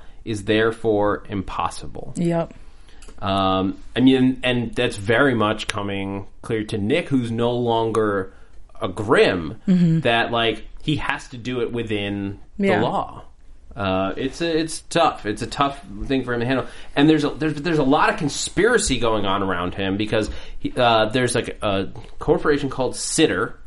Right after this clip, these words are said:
Speaker 2: Mm-hmm.
Speaker 1: Cider?
Speaker 2: Citra
Speaker 1: Citra.
Speaker 2: is what I'm going with.
Speaker 1: Citra.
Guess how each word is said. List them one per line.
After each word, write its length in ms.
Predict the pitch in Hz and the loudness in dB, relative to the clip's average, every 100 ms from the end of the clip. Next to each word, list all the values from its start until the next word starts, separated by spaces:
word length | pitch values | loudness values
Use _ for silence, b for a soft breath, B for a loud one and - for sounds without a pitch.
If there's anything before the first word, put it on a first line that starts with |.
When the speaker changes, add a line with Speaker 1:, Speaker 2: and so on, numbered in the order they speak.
| - - | -10 0
Speaker 2:
Mm-hmm. 80 | 180 | 2
Speaker 1:
Cider? 560 | 175 160 117 160 185 - - - | 4 2 0 0 -2 -6 -16 -8
Speaker 2:
Citra 560 | - 311 - 180 - | 2 2 2 0 0
Speaker 1:
Citra. 560 | - - 143 - 80 - | -4 0 0 0 -2 0
Speaker 2:
is 120 | 170 | 2
what 120 | 190 | 6
I'm 120 | 220 | 6
going 280 | 214 165 175 | 6 2 2
with. 200 | 180 190 - | 0 0 -6
Speaker 1:
Citra. 500 | - 156 - 98 92 | -2 -2 0 -2 -2